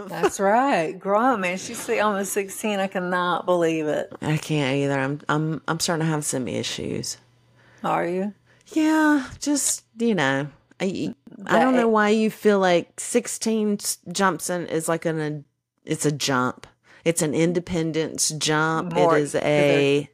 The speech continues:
Speaker 1: driving and
Speaker 2: Uh-huh. Let go a little bit. I gotta let go a little bit more. And not that I was a helicopter parent. I didn't really have to be because she, she ain't go nowhere.
Speaker 1: Uh-huh.
Speaker 2: But now she does.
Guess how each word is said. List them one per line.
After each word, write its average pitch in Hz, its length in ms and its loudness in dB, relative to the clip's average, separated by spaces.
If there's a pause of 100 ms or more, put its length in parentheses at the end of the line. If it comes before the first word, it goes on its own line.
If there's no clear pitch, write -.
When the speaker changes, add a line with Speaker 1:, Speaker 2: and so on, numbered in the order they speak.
Speaker 1:
driving 165 920 -2
and 160 380 -14
Speaker 2:
Uh-huh. 202 460 2 (1200)
Let 156 280 -2
go 156 260 -2
a 160 40 -4
little 151 340 -4
bit. 147 160 -2
I 143 60 0
gotta 143 180 0
let 143 240 0
go 147 180 2
a - 20 0
little 147 220 0
bit 143 180 -2
more. 147 500 0
And 233 120 2
not 277 240 4
that 233 100 2
I 202 80 4
was 175 220 0
a 165 60 0
helicopter 160 720 -2
parent. 170 560 -6
I 165 80 -2
didn't 151 360 0 (360)
really 185 160 2
have 151 360 0
to 151 80 -6
be 151 180 2
because 143 400 -4
she, - 260 0
she - 200 2
ain't 127 140 0
go 123 120 2
nowhere. 190 420 2 (420)
Speaker 1:
Uh-huh. 170 200 0
Speaker 2:
But 156 380 2 (360)
now 135 200 -4
she 214 200 -4
does. 285 480 0